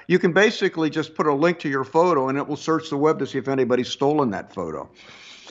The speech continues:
Um, yeah, but this is, this is actually a problem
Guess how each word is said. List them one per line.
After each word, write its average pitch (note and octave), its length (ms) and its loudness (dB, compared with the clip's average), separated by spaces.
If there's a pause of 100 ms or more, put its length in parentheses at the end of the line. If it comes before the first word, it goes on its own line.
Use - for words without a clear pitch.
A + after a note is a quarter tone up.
(200)
Um, B2+ 560 4 (120)
yeah, C3+ 200 -2
but D3 200 -2
this B3 220 2
is, A3+ 280 -2
this G3 220 2
is D#3+ 120 -4
actually D3+ 600 0
a C3 420 0 (320)
problem A2 680 0